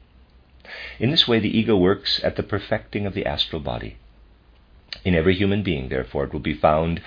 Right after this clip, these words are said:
that the astral body is twofold. One part has been worked upon and purified, not so the other.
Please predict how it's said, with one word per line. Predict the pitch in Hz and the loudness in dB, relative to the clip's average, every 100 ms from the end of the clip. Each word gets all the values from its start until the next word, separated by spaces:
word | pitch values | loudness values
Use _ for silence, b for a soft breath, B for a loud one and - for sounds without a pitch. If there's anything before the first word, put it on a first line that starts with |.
| B B - | B B -8
that | 87 | -2
the | 92 | 2
astral | 87 104 - 101 | 2 0 -4 0
body | 95 92 95 | 0 0 -2
is | 92 - | -4 -6
twofold. | 127 120 - 60 55 - _ _ _ _ - _ _ B B B | -6 -6 -6 -6 -8 -14 _ _ _ _ -20 _ _ B B B
One | 80 85 | 2 2
part | 87 87 | 6 6
has | 92 90 | 6 -2
been | 90 | -2
worked | 78 87 - | -2 -2 -4
upon | - 85 90 | -2 -2 -2
and | 90 104 | -4 -8
purified, | - 110 92 - 57 57 - _ _ - | -6 -6 -6 -6 -8 -8 -14 _ _ -10
not | 73 71 - | 0 0 2
so | - 90 65 | 0 0 -2
the | 65 | -4
other. | 71 65 57 | -4 -6 -10